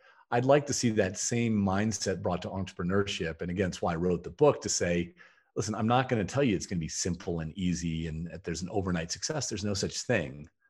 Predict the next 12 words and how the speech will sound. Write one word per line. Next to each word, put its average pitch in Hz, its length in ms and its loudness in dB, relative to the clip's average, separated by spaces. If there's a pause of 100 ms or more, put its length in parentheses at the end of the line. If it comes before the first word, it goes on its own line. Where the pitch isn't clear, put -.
(340)
So 113 180 0
go 117 240 8
into 165 260 6
it 120 40 2
with 107 120 0
that 92 160 2
right 92 240 -2
mindset 139 720 2
and 104 100 -6
those 92 160 -4
right 92 140 0
expectations. 87 1000 -2